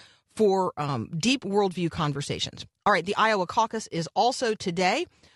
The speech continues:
Uh, d-, again, don't have really time to delve into this, but I want to highlight for you that not only is Bernie Sanders a dedicated socialist leading the pack and the polls in terms of, uh, the Democratic nomination process, but Elizabeth Warren has revealed a little bit more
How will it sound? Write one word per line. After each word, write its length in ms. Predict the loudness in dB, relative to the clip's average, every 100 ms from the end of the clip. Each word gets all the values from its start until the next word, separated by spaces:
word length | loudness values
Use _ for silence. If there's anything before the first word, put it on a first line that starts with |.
| _ -2
Uh, 140 | 0
d-, 100 | 2
again, 300 | 2 2 0
don't 160 | 2 0
have 140 | 0
really 160 | 0 -2
time 220 | 0 -2
to 60 | 0
delve 240 | 0 0
into 240 | 0 -2
this, 240 | 0 0 0
but 140 | -2
I 40 | 0
want 180 | 0
to 60 | -2
highlight 480 | -2 0 2 0 0
for 220 | -2 0
you 220 | 0 0
that 240 | 0 0 0
not 140 | 0
only 200 | 0 0
is 100 | -2
Bernie 280 | 0 0 0
Sanders 400 | 0 0 0 0
a 20 |
dedicated 540 | 0 0 0 0 0 -2
socialist 600 | 0 0 0 0 0 -4 _ _
leading 380 | 0 2 2 2
the 80 | 0
pack 360 | 0 2 2 0
and 140 | -4
the 40 |
polls 440 | -2 0 2 0 0
in 140 | -2
terms 320 | -2 0 0
of, 200 | -2 -4 -6 _ _ -4
uh, 200 | 0 0
the 120 | 0
Democratic 480 | 0 0 0 0 0
nomination 540 | 0 0 0 -2 -2 0
process, 520 | 0 0 0 -4 -6 -12 _ _ _ _ _ _ _ -2
but 200 | 2 2 2
Elizabeth 360 | 0 0 0
Warren 360 | 0 2 2 2
has 160 | 0 -2
revealed 280 | 0 0
a 40 | 2
little 180 | 0 0
bit 140 | 0
more 280 | 2 0